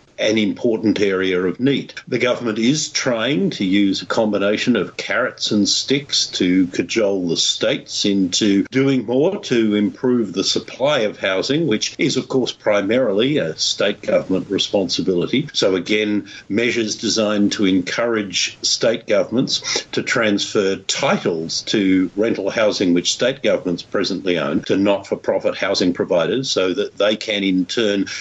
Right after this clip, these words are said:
use that as security for additional borrowing so that they can provide more affordable housing, uh, something the states could do themselves but have shown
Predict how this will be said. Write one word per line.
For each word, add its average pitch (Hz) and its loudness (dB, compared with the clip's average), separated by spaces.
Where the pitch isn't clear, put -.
use 123 2
that 110 0
as 101 -2
security 117 0
for 95 0
additional 90 0
borrowing 120 2
so 95 -2
that 82 -6
they 101 2
can 92 0
provide 98 2
more 117 2
affordable 104 0
housing, 107 -2
uh, - -4
something 95 0
the 95 0
states 107 -2
could - -2
do 113 2
themselves 104 0
but - -2
have 101 -2
shown 101 0